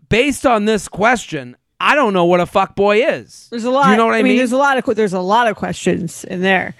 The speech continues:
Speaker 1: Sure.
Speaker 2: But <laughs>
Speaker 1: But <laughs> there's a lot of questions, but
Speaker 2: Yeah.
Speaker 1: based on, like, the idea of, like, you know, we fucked and it's been two weeks, and then her reasonings being like, "Well, he's updated his Hinge profile since we hung out, so maybe he's just a fuckboy." Like,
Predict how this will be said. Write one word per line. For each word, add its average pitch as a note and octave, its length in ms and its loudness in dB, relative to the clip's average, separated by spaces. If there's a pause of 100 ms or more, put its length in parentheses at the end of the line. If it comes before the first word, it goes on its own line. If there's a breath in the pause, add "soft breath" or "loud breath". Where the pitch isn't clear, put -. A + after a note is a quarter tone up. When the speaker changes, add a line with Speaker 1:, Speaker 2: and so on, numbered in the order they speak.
(140 loud breath)
Speaker 1:
Sure. G#3 260 -2
Speaker 2:
But A3 200 0
<laughs> - 200 0
Speaker 1:
But - 1120 0
<laughs> B3+ 120 -10
there's G#3+ 180 2
a A#3 40 -2
lot C#4 160 2
of A#3 60 -4
questions, F3+ 340 -2
but F#3 100 2
Speaker 2:
Yeah. - 80 0 (140)
Speaker 1:
based - 160 -6
on, A3 100 -8 (300 soft breath)
like, A#3 240 -4 (160 soft breath)
the C4 120 0
idea C4 460 0
of, G3+ 100 -4
like, F#3 320 -6 (680)
you G3+ 80 -8
know, G3+ 100 -2
we G3 140 -6
fucked G#3 260 -4
and F3+ 60 -6
it's E3 100 -8
been F#3+ 160 -4
two F3+ 140 -2
weeks, F#3 320 -6
and E3 420 -8
then F3 460 -10 (260)
her E3+ 160 -6
reasonings F#3 560 -6
being E3 260 -4
like, D#3 240 -14 (300)
"Well, G3+ 100 0
he's A3 200 0
updated A3 360 0
his F3 160 -2
Hinge G#3 260 -4
profile E3 400 -2
since D#3 200 -12
we D3+ 60 -6
hung E3+ 120 -4
out, F3 180 -4
so D#3 140 -6
maybe F#3+ 280 -4
he's E3+ 100 -10
just E3+ 180 -12
a D3 60 -14
fuckboy." D#3 440 -6
Like, D3 200 -14